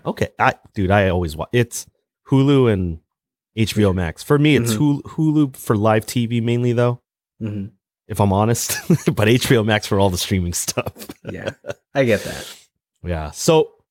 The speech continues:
Speaker 1: for me, I don't know. This may come as a surprise, but the, uh, like, another project that I'm looking forward to the most is the Par-, Paradise Lost one. To be
Speaker 2: Hmm.
Speaker 1: fair, this could be completely awful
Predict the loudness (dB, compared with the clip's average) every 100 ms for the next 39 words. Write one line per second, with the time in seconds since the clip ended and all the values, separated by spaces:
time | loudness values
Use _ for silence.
0 | _ 0 4 4 4 2 2 2 4 4
1 | 4 2 2 2 2 -2 _ -4 0 0
2 | 0 0 0 0 -4 -2 0 2 2 -2
3 | -6 -12 _ _ _ _ _ _ -2 0
4 | 2 2 2 0 0 0 -2 -2 0 2
5 | 4 4 2 2 0 2 0 0 0 0
6 | -2 -4 -6 -2 -2 0 -2 0 0 -2
7 | -2 -4 -4 -4 -4 0 0 0 -4 _
8 | _ 0 2 2 0 -2 -4 -2 -2 0
9 | 0 0 -4 _ _ -20 -20 _ _ _
10 | _ _ _ -4 0 2 4 2 0 -6
11 | 0 4 4 2 0 -2 0 0 0 0
12 | 2 0 0 -4 -8 -2 -2 -2 -6 -6
13 | -4 -4 -2 -4 -4